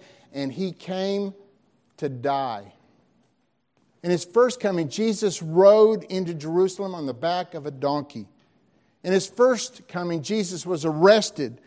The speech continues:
tried, and executed by lawless men. He died as the spotless Lamb of God who takes away the sin of the world.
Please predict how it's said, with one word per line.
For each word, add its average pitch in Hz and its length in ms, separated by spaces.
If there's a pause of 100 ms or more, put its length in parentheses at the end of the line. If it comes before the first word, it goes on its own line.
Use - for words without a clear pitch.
(180)
tried, 185 640 (260)
and 160 180
executed 170 720
by 139 140
lawless 165 600
men. 143 380 (800)
He 220 220
died 185 400
as 165 160
the 151 100
spotless 185 720
Lamb 170 260
of 139 160
God 135 480 (320)
who 151 100
takes 175 360
away 151 220
the 135 120
sin 147 240
of 135 60
the 131 80
world. 123 420